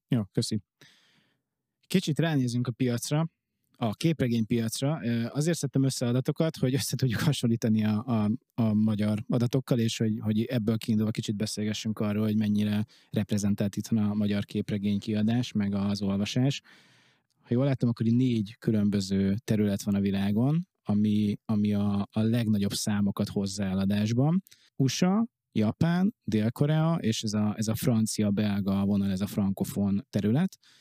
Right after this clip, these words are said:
és, ö, kettő egész hat milliárd eurót hasít ki a japán piac,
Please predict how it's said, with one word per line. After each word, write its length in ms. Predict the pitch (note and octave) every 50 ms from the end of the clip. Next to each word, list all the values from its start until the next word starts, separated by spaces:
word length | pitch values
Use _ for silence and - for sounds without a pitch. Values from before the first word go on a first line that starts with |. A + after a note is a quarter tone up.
| _ _ _ _ _ _ _
és, 380 | - - G#2+ G#2 - - - -
ö, 340 | G#2 G#2 G#2 G#2 G#2 G#2 G#2 G#2 G2+ - _ _ _ _ _ _ _
kettő 340 | - - F#3 F3+ - - C#3
egész 260 | B2+ B2 A#2+ A#2+ -
hat 340 | - - - D3+ C3+ - -
milliárd 540 | A#2+ C3 C3+ B2+ A#2+ A2+ G#2 G#2 G2+ G2+ G#2+
eurót 540 | G#2+ G#2 G2+ F#2+ F#2+ F#2 F#2 F#2+ - - _ _ _ _ _
hasít 440 | _ - A#2 G2 - - G#2 F#2+ -
ki 260 | - - G2+ F#2 -
a 80 | G2
japán 420 | G2 G2 F#2+ - - G#2+ G2+ F#2+ -
piac, 460 | - A2 A2 B2 D#3+ E3+ - -